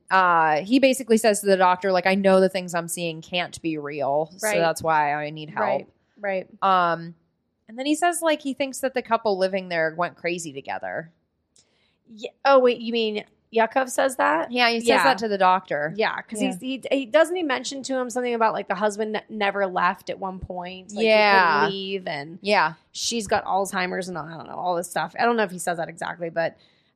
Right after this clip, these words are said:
Speaker 2: um, <laughs> and so then the, the doctor starts asking more questions and, you know, then he asks an odd question.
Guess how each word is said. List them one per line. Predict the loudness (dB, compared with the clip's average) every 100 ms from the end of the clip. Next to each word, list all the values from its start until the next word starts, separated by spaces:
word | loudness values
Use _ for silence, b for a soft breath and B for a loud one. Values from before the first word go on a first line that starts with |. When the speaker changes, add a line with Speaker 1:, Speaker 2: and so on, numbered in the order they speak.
| _
Speaker 2:
um, | 4 6 6 4 -2 -10 _ _ _ _
<laughs> | 2 4 6 4 2 -4 _ _ _ _ _ _
and | -2 2
so | 4
then | 4 2 -10 _ _ -6
the, | -6 -6 _
the | 0
doctor | 4 4 4 4 4 2 -2
starts | 0 2 2
asking | 2 2 2
more | 0 0
questions | 2 0 0 -6 -6 -8 -8
and, | -8 -8 -14
you | -8 -4
know, | 0 0 -4 _
then | -4 -2
he | -2 -4 -2
asks | 0 0 -2 -14 -16 _ _ _ _ _
an | 0 4
odd | 4 4 0
question. | -4 -4 -6 -6 -6 -14